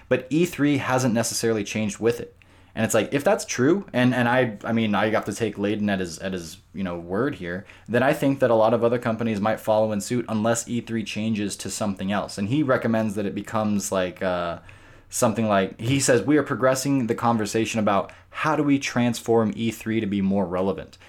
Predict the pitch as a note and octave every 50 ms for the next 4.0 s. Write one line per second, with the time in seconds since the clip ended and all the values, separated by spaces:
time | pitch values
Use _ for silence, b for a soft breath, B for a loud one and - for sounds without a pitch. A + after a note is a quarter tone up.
0 | B B - B2 B2 C3 D#3 E3 E3 E3 - C#3 C#3+ C#3 C#3 - C#3 A#2+ G#2+ G2+
1 | B2 A#2+ - - A#2 A2 G#2 G2 B B B B B B G#2+ A#2 A#2+ B2+ C#3 -
2 | C3+ C3 B2 A#2+ A2+ G2+ - - - - - A#2+ A#2+ B2 B2+ B2+ B2+ A#2 - -
3 | A#2 A2 - - G#2+ G#2+ G#2 G2+ F#2 F#2 G2 A2 A2 A2 G#2 G2+ F#2+ F#2 F2+